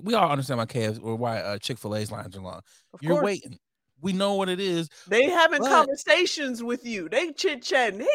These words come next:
Speaker 2: how's your day? What's
Speaker 1: <laughs>
Speaker 2: going on? What you think? What can I help with? What can I get you started with today?"
Speaker 1: I feel like they're, they, I feel like that's what it is. It was like, "We're gonna make these lines long on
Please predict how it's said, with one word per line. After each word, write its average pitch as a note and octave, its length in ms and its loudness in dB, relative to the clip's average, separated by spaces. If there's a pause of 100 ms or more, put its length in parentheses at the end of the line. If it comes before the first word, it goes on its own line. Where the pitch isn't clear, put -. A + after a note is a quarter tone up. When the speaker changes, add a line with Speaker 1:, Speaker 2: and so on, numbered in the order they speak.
(100)
Speaker 2:
how's D4+ 220 4
your F4 120 -4
day? F4 520 0 (140)
What's - 200 -6
Speaker 1:
<laughs> - 0 -
Speaker 2:
going F4 320 0
on? F4 540 2 (100)
What F#4+ 200 -6
you G4+ 80 -2
think? - 180 -8 (160)
What C5+ 160 2
can B4+ 120 2
I D#4 80 4
help C#4 240 0
with? A#3+ 220 -6 (140)
What D#4 240 -4
can F4 140 -6
I A3 100 0
get G#3+ 240 -14
you G3 80 -10
started C4+ 400 -4
with F#3+ 260 -8
today?" C4+ 1000 -2
Speaker 1:
I - 60 -2
feel A3 220 -2
like F#3 200 0
they're, D#3+ 160 2
they, D3 260 2
I C#3+ 100 0
feel G#3 160 0
like D#3 120 0
that's D#3+ 180 0
what E3 120 -2
it D3+ 100 -2
is. A2 180 0
It A#2 40 -2
was A#2 100 -2
like, G2+ 140 -2
"We're A2+ 160 -6
gonna B2 180 -2
make A#2 160 -4
these A2+ 160 -6
lines G#2+ 640 -6
long G#2 460 -2
on F#2 240 -10